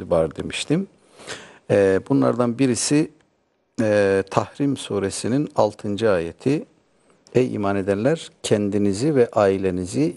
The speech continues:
yakıtı insanlar ve taşlar olan ateşten koruyun." Şimdi burada iman edenlere hitap var. "Ey iman edenler, kendinizi ve ailenizi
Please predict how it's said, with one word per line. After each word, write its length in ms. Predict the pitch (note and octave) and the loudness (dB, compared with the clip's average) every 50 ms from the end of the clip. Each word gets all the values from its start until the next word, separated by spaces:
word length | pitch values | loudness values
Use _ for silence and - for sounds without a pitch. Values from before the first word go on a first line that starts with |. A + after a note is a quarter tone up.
| A2 | -6
yakıtı 580 | G2+ G2 G#2 G#2 - - - A#2+ - - E3+ F#3 - | -2 0 0 0 0 -2 -6 -4 -2 0 0 2 2
insanlar 640 | B2 A2+ G#2+ - - A#2+ A#2 A#2 B2+ D3+ D#3 C#3+ B2 | 0 0 -2 -2 -4 -4 -2 0 0 0 0 0 -2
ve 60 | A#2 | -2
taşlar 500 | - - - A#2 - - - E3 D#3+ C#3+ | -2 -2 -4 -4 -4 0 2 2 2 2
olan 220 | A#2 G#2+ G2+ G2 | 2 0 -2 -2
ateşten 520 | F#2+ F#2+ - - G2+ - - - F#3 F#3+ D#3+ | -4 -6 -6 -6 -8 -8 -8 -8 -8 -6 -6
koruyun." 380 | - - G#2 G2+ F#2 D#2 C#2 - _ _ _ _ _ _ _ _ _ _ _ _ _ _ _ _ _ _ - - - - - - _ - | -4 -4 -2 -2 -2 -4 -6 -10 _ _ _ _ _ _ _ _ _ _ _ _ _ _ _ _ _ _ -20 -20 -20 -20 -20 -16 _ -4
Şimdi 200 | C#3+ B2+ C3 C#3 | -4 -4 0 2
burada 400 | E3 E3+ D#3+ D#3+ G3+ G3+ G#3 - - - | 2 2 4 4 2 0 0 -2 -4 -2
iman 280 | D3 C#3 D3 E3+ E3+ D3+ | 0 2 2 2 2 2
edenlere 540 | C3 A#2+ B2+ B2 A#2+ A#2 A#2 A2+ A#2 G#2 | 2 2 0 0 2 2 2 2 2 0
hitap 380 | F#2+ F#2 - - F2 - - - | -2 -6 -6 -6 -6 -6 -4 -2
var. 520 | - C#2+ - - - - - - - - _ _ _ _ _ _ _ _ _ _ _ - | -2 -2 -2 -6 -12 -18 -18 -20 -20 -20 _ _ _ _ _ _ _ _ _ _ _ 0
"Ey 160 | D3 D3 B2+ | 2 2 2
iman 240 | A2+ G#2 G2+ F#2+ F#2+ | 2 0 0 0 0
edenler, 400 | F#2+ F2+ F#2+ F#2+ F#2+ B2 F3 F3 | -2 -2 -2 -2 -2 -2 -2 -4
kendinizi 640 | - - - A#2+ A2+ G#2+ A2+ A2 A2 G#2+ B2+ D#3+ C#3+ | -4 -4 -2 -2 0 0 0 0 0 0 0 0 2
ve 60 | B2 | 4
ailenizi 800 | A2 G#2 G#2 G2+ G2 G2 F#2+ F#2 F#2 F2+ E2+ - - D#3+ F3+ | 4 4 4 4 2 0 -2 -2 -4 -6 -6 -2 -2 0 0